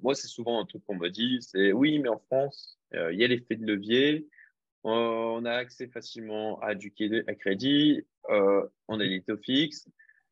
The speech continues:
Donc, et là, je vais, euh, du coup te laisser partager ton écran.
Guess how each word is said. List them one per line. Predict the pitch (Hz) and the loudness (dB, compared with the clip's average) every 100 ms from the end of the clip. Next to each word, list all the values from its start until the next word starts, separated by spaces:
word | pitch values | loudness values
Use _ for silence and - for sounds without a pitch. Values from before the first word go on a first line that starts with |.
| _ _ - - - | _ _ -20 -20 -2
Donc, | 143 151 - - _ _ _ _ _ _ _ _ | 0 0 -6 -16 _ _ _ _ _ _ _ _
et | 98 | -2
là, | 107 120 | 0 0
je | 101 95 | -2 -12
vais, | 87 90 | -8 -8
euh, | 82 80 78 | -8 -10 -16
du | 80 95 | -14 -14
coup | - | -12
te | 107 - | -14 -8
laisser | 98 110 | -6 -4
partager | 98 - 101 92 92 | -6 -2 0 0 -2
ton | 107 | 0
écran. | 113 123 151 156 | 0 0 -2 -4